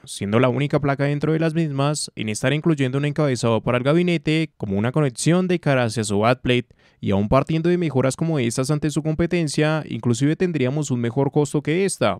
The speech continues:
por lo que evidentemente esta es la opción más indicada dentro de un modelo económico. Por encima de ello, la mejora más importante sería pasar hacia formatos A T X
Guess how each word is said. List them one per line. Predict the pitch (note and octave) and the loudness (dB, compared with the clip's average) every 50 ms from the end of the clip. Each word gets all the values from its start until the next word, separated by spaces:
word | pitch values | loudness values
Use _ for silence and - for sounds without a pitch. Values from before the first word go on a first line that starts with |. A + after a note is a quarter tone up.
| - _ | -8 _
por | - G#2+ G#2 G#2 | -6 -4 -4 -4
lo | G2+ | -4
que | G2 G2+ | -2 -2
evidentemente | G2+ G#2+ G#2+ A2 A2+ B2 C3+ C#3 D3 C#3+ D3+ | -2 0 -2 -2 -2 -4 -4 -4 -4 -4 -4
esta | D#3 C#3+ - | -4 -2 -2
es | D#3+ | -2
la | D#3+ D#3 | -2 -4
opción | C#3 - - D3 D3+ D#3+ | -4 -2 -2 0 0 0
más | D#3+ D#3+ - F3 | -2 -4 -4 -4
indicada | E3+ F3+ F3+ E3 F#3+ F#3 F3 E3 D#3+ D#3+ E3 E3 | -4 -4 -4 -2 -2 -2 -2 -2 -2 -2 -2 -2
dentro | E3+ E3 D3+ C#3 D3 C#3 | -2 -4 -2 0 0 0
de | C3 | 0
un | A#2+ | 0
modelo | A#2 A#2 A#2 A#2 A#2 A2 | 0 0 0 2 2 0
económico. | G#2+ G2+ - - G2 A2 A#2+ C3 B2+ B2 - B2 B2 A#2+ - _ _ _ _ _ _ _ _ | 0 -2 -2 -2 -2 0 0 0 0 0 0 0 0 0 -4 _ _ _ _ _ _ _ _
Por | - G#2+ G#2+ | -2 0 0
encima | G#2+ G#2+ C#3 D3 E3 F3 | 0 0 -2 -2 0 0
de | F3+ E3 D#3 | 2 2 2
ello, | D3+ D3 E3 E3+ | 2 2 2 2
la | F3 E3+ | 2 2
mejora | F3 D#3+ C3+ C3+ C3 C#3 | 0 0 0 0 0 0
más | D3 D#3 - | 0 0 -2
importante | E3+ D#3 D3 D#3+ C#3+ - C3+ C#3+ D#3 D#3+ - F3 F3 D#3 | -2 0 0 0 0 0 -2 -2 -2 -2 -2 -2 -2 -2
sería | - - C3 B2+ B2+ C3+ | -2 -2 0 0 0 0
pasar | D#3 D#3 C#3+ C3 B2 | 0 -2 -2 0 0
hacia | B2+ - D3+ | 0 0 0
formatos | D3 D3 D3 C3 B2 A#2 - B2+ B2 C#3+ | -2 -2 -2 -4 -4 -4 -4 -4 -4 -2
A | C#3+ | -2
T | - D3 D#3+ F3+ | 0 0 0 0
X | A3+ - - A#2 G#2 F#2 - | 0 -2 -4 -6 -6 -6 -8